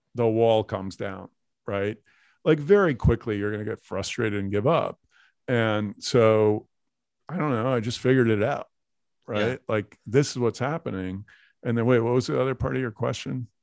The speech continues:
Speaker 2: Oh, I
Speaker 1: Oh,
Speaker 2: was
Speaker 1: the,
Speaker 2: just
Speaker 1: the
Speaker 2: curious
Speaker 1: term
Speaker 2: if,
Speaker 1: zinking.
Speaker 2: yeah.
Speaker 1: A friend of mine actually,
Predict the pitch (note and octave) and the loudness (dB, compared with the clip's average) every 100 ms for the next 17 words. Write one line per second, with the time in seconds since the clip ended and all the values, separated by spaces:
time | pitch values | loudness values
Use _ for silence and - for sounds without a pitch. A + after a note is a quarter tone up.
0 | _ - D3 C#3+ C#3 D3+ D3 B2+ C#3+ A#2 | _ 0 4 6 8 10 10 10 8 8
1 | D3 C#3+ D#3+ B3 G#3+ A2 C3 D#3 B2+ A#2+ | 6 8 6 6 4 2 2 2 2 2
2 | G#2 G2 _ _ _ _ C#3+ D3 - F#3 | 0 -10 _ _ _ _ 0 0 2 0
3 | A3+ G3 C#3 B2+ B2+ B2 - C3+ A#2+ A#2 | 0 -2 -2 -4 -4 -8 -8 -6 -4 -4
4 | A#2 | -8